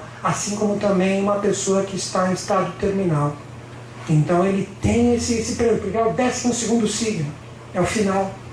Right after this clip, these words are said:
E por fim a psicometria, como eu falei, tocando cabelos. E agora a dica, peixes, são os pés.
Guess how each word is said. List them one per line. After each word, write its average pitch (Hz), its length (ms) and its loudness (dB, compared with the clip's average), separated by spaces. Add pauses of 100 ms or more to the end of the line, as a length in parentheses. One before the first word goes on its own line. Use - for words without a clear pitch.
(400)
E 226 120 2
por 233 200 4
fim 220 260 0
a 196 100 2
psicometria, 214 880 2
como 202 200 2
eu 208 80 6
falei, 240 540 2 (120)
tocando 226 540 2
cabelos. 233 580 2
E 247 40 0
agora 240 300 2
a - 40 2
dica, 202 380 -6 (100)
peixes, - 760 -2 (680)
são 247 180 2
os 240 120 0
pés. - 640 -2